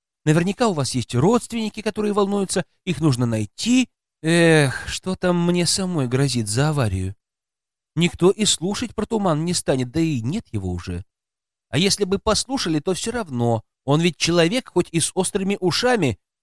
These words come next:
К тому же видеорегистратор я так и не купила. Свидетелей нет, штрафом не обойдусь,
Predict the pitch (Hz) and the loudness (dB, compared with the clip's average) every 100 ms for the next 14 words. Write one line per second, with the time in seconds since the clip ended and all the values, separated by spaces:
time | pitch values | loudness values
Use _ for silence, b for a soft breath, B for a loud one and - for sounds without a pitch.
0 | _ - 151 170 185 170 151 110 _ _ | _ -2 2 4 4 2 2 -2 _ _
1 | _ _ _ _ 113 160 180 170 156 156 | _ _ _ _ -2 2 4 6 4 2
2 | 165 - 165 160 156 160 156 160 165 - | 0 0 0 0 0 0 0 -2 -4 -4
3 | 175 - 95 87 78 _ _ _ _ _ | -6 -6 -8 -10 -14 _ _ _ _ _
4 | _ _ _ - 185 185 190 190 190 180 | _ _ _ -2 0 2 0 -2 -2 -2
5 | 139 92 - _ _ - 160 180 190 202 | -2 -4 -10 _ _ -2 2 2 2 0
6 | 165 185 175 175 156 123 107 | 2 2 2 2 2 0 -4